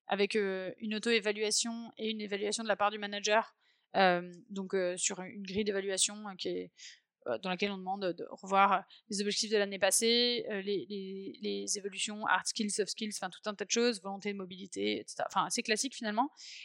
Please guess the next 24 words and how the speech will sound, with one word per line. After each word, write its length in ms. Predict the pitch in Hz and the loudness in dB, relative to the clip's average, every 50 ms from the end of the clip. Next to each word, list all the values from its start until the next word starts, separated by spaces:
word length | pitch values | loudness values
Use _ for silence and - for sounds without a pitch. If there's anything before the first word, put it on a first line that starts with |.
| - - | 0 8
Et, 240 | - 233 247 269 240 - | 12 12 12 12 12 10
euh, 300 | - 220 214 214 214 214 220 - | 6 6 6 6 6 4 0 -2
on 100 | 220 214 | -4 -4
ajoute 280 | 214 214 208 233 220 226 | -4 -2 -2 0 2 2
à 80 | 214 | 4
ça 160 | 214 - 233 | 6 6 4
une 80 | 240 233 | 4 4
trois 180 | 214 - 220 202 | 4 4 4 4
cent 80 | 214 | 2
soixante 320 | 208 233 226 220 233 214 - | 0 -4 -4 -4 -6 -8 -8
review. 400 | - 214 202 220 233 269 285 - _ _ - | -6 -4 -2 0 0 0 0 -2 _ _ -12
Donc, 220 | 185 202 190 - | -10 -6 -2 2
euh, 300 | 208 196 190 190 185 185 190 - - - - - - _ - | 2 4 4 4 2 0 -2 -4 -12 -16 -16 -16 -16 _ 4
euh, 500 | 208 202 196 185 185 185 175 185 190 185 170 165 | 6 6 6 6 6 2 2 0 0 -2 0 0
les 120 | 208 202 | 0 2
personnes 400 | - 202 196 - 240 233 233 233 | 2 4 4 4 4 2 0 0
sont, 340 | 220 - - 220 214 208 202 | -2 -2 -4 -4 -8 -6 -6
euh, 220 | 190 185 185 185 - | -4 -4 -4 -2 0
évaluées 480 | - 208 202 208 196 208 214 226 240 247 | 0 2 2 2 2 2 4 4 4 6
par, 480 | - 226 208 208 214 208 - - - _ - | 8 10 10 10 10 8 2 -10 -16 _ -4
euh, 200 | 208 202 196 190 - | -2 -2 0 0 0
au 120 | 226 226 | 0 0
moins 240 | 202 208 220 220 226 | 0 -2 -4 -2 4
cinq, 540 | 220 - - - 262 254 262 262 - - - | 6 8 8 8 6 4 2 0 -4 -6 -6